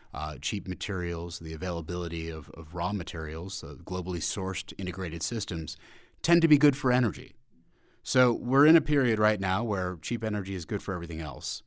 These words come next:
Uh, it generally means that it engenders demand, right? So when you ask, "What are the corporate entities doing?" Uh, usually this is where the corporate entities are saying, "Wow, energy is cheap, let's expand, let's find ways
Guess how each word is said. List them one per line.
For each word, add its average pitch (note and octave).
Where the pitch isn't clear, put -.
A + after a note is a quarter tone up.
Uh, F#2+
it A#2
generally D#3+
means C3+
that A#2
it A2+
engenders G#2+
demand, E2
right? F#2
So A#2+
when B2
you C3+
ask, C#3+
"What C#3+
are D3
the B2+
corporate C3
entities G#2
doing?" D#2+
Uh, F#2+
usually E3+
this B2+
is C#3+
where D3+
the C#3+
corporate B2+
entities G2
are G2+
saying, F#2
"Wow, G2+
energy A#2
is G#2+
cheap, -
let's G#2+
expand, G2+
let's F#2+
find G#2
ways F#2